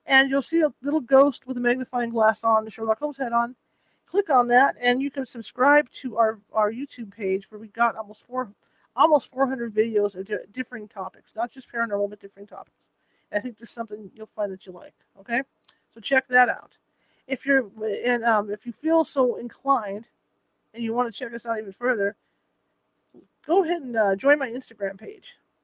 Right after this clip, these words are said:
okay? I do have an Instagram. It's under Ghosty Gal. So click on that and like that page, too. We're also over at TikTok.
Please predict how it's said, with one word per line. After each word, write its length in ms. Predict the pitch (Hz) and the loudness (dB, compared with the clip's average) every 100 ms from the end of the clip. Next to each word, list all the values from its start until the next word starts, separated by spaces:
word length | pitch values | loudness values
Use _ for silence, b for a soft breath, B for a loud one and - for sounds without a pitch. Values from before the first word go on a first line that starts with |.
| _ _ _ _ 233 | _ _ _ _ -8
okay? 240 | 247 262 - - | -4 -4 -4 -10
I 100 | 214 | -8
do 100 | 247 | -4
have 140 | 277 | -4
an 80 | 254 | -4
Instagram. 460 | 277 - 220 202 190 | -14 -12 -6 -4 -4
It's 120 | 233 | -10
under 140 | 220 | -10
Ghosty 360 | 226 262 - - | -2 -2 -4 -16
Gal. 280 | - - - _ _ _ _ _ | -16 -16 -18 _ _ _ _ _
So 80 | 240 | -10
click 240 | - 320 | -4 0
on 160 | 294 269 | 2 2
that 160 | 262 214 | 2 0
and 100 | 190 | 0
like 200 | 220 - | 0 0
that 240 | 202 - | -4 -4
page, 320 | - - - | -14 -20 -20
too. 240 | 240 196 - _ _ _ _ _ | -14 -14 -16 _ _ _ _ _
We're 140 | 226 226 | 4 8
also 500 | 294 320 254 240 240 | 8 6 4 4 4
over 220 | 247 262 | 2 -2
at 100 | - | -4
TikTok. 560 | 381 392 370 370 - | -4 -2 0 0 -2